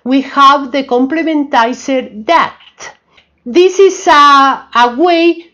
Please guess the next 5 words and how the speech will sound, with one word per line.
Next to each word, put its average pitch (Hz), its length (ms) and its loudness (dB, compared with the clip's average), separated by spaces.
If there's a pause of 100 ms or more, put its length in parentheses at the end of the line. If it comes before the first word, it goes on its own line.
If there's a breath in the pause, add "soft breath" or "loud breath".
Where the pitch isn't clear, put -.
to 277 180 -2
recognize 320 1200 -2
that 247 280 0
a 226 280 -4
clause, 294 640 0